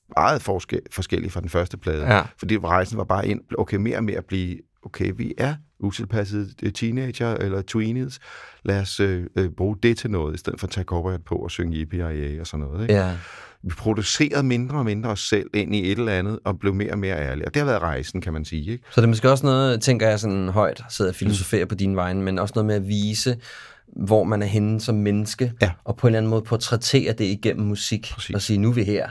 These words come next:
Speaker 1: Ja,
Speaker 2: Nu er jeg
Speaker 1: præcis.
Speaker 2: her som menneske," ikke?
Speaker 1: Ja.
Speaker 2: Og det tænker jeg, det er måske også den autent-,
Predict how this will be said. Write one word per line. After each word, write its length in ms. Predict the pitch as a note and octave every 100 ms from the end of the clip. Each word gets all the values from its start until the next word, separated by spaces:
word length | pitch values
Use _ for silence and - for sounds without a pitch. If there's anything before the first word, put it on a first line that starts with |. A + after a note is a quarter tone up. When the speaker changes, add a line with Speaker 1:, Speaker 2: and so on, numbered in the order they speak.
| -
Speaker 1:
Ja, 40 | F2
Speaker 2:
Nu 60 |
er 0 |
jeg 280 | E2+ - G#2+
Speaker 1:
præcis. 120 | G2+ A2
Speaker 2:
her 60 |
som 160 | G2+ A2
menneske," 380 | G2+ F#2+ G2 C#3
ikke? 140 | C#3+
Speaker 1:
Ja. 60 | F#2
Speaker 2:
Og 200 | G#2 G2+ - _ A#2
det 120 | A2+
tænker 280 | A#2 G#2+ A#2+
jeg, 280 | G#2 F2 F#2+
det 60 |
er 40 | G2+
måske 220 | G2+ A2+
også 120 | A2 B2
den 100 | -
autent-, 460 | G#2 - F#2+ -